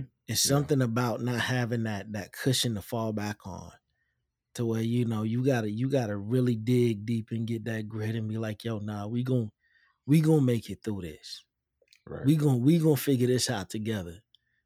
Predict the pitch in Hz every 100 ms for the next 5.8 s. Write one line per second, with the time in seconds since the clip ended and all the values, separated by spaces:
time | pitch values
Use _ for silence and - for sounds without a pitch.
0 | _ 139 - 165 123 - - - 143 135
1 | 139 139 165 165 156 135 139 143 135 127
2 | 131 160 156 151 147 151 147 170 147 -
3 | 143 135 147 139 135 131 135 143 143 143
4 | 147 135 131 135 123 - 160 143 117 -
5 | _ _ _ _ _ 135 131 117